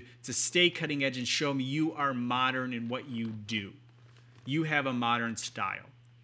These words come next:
Because I would, more than once, more than once, I had to go back to that editor and say,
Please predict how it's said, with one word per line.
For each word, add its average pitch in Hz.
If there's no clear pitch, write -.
Because 170
I 185
would, 202
more 202
than 254
once, 185
more 208
than 262
once, 143
I 208
had 196
to 170
go 170
back 165
to 185
that 151
editor 139
and 127
say, 131